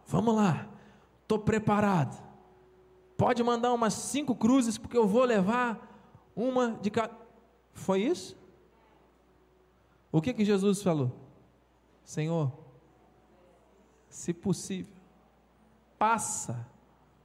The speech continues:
de mim este cálice. Mas se eu tiver que passar por isso, eu vou suportar." Eu não vejo na Bí-, na Bíblia nenhuma expressão onde Jesus está ali agradecendo por estar carregando a cruz.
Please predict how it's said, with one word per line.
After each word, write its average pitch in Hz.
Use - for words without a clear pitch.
de 151
mim 160
este 139
cálice. 113
Mas 151
se 214
eu 233
tiver 214
que -
passar 190
por 185
isso, 196
eu 165
vou 185
suportar." 175
Eu 214
não 247
vejo 185
na 151
Bí-, 160
na 180
Bíblia 175
nenhuma 196
expressão 190
onde 185
Jesus 175
está 170
ali 160
agradecendo 170
por 156
estar 160
carregando 151
a 135
cruz. 120